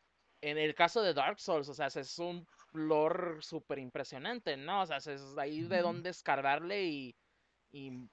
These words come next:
Speaker 1: todavía le escarbas tantito y sale más, o sea, se, no, Bloodborne, pues, en su mundo, este, Lovecraftiano, se puede decir, este, pues, también, ¿no? Hay muchas cositas donde escarbar.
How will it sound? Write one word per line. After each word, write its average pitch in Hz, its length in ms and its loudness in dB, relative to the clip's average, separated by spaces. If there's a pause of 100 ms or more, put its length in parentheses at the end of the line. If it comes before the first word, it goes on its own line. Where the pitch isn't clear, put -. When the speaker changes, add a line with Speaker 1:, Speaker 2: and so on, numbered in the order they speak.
Speaker 1:
todavía 165 480 6
le 160 100 4
escarbas 156 400 2
tantito 151 420 -4
y 139 180 -6
sale 147 280 -2
más, 170 420 0
o 139 100 0
sea, 131 140 2
se, 120 260 -8 (440)
no, 147 180 -4 (220)
Bloodborne, 180 640 4
pues, 135 560 -2 (400)
en 135 240 -6
su 135 760 -4 (380)
mundo, 160 1300 2 (480)
este, 127 1120 -6 (100)
Lovecraftiano, 160 1000 0
se 160 100 -10
puede 147 260 -2
decir, 147 380 -8
este, 143 360 -8
pues, - 200 -20
también, 143 400 -8
¿no? 156 80 -4
Hay 160 120 -2
muchas 151 560 -8
cositas 147 340 -8
donde 131 160 -10
escarbar. 151 580 4